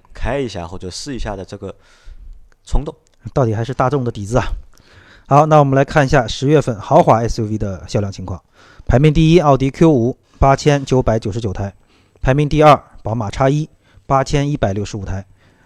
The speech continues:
Speaker 2: 排名第三，奥迪Q三，七千零三十四台；排名第四，凯迪拉克的X T五，五千九百八十七台；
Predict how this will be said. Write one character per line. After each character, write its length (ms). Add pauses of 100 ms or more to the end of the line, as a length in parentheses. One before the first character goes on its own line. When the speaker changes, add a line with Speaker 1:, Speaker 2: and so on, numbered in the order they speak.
(120)
Speaker 2:
排 120
名 140
第 100
三， 280 (100)
奥 180
迪 240
Q 220
三， 240 (500)
七 200
千 200
零 160
三 200
十 100
四 140
台； 160 (420)
排 140
名 120
第 120
四， 320
凯 100
迪 80
拉 160
克 160
的 100
X 140
T 160
五， 180 (300)
五 100
千 240
九 160
百 140
八 140
十 100
七 180
台； 180